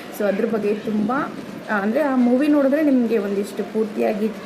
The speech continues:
ಲೈಫ್ ಹೇಗಿದೆ, ಜ-, ಜನರು ಹೇಗಿದ್ದಾರೆ, ಅದೆಲ್ಲವೂ ನಮಗೆ ಜ್ಞಾನ ಬರುತ್ತೆ. So ನನ್ನ ಪ್ರಕಾರ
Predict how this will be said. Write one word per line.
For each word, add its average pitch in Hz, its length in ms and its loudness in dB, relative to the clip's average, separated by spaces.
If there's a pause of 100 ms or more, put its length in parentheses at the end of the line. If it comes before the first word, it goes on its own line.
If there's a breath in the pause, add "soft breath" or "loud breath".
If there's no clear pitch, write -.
(160)
ಲೈಫ್ 196 380 0
ಹೇಗಿದೆ, 208 520 0
ಜ-, - 840 -6
ಜನರು 214 180 0
ಹೇಗಿದ್ದಾರೆ, 196 600 2
ಅದೆಲ್ಲವೂ 202 520 2
ನಮಗೆ 202 360 0
ಜ್ಞಾನ 196 340 -2
ಬರುತ್ತೆ. 196 280 -2
So 226 240 -2
ನನ್ನ 240 420 2
ಪ್ರಕಾರ 240 300 -4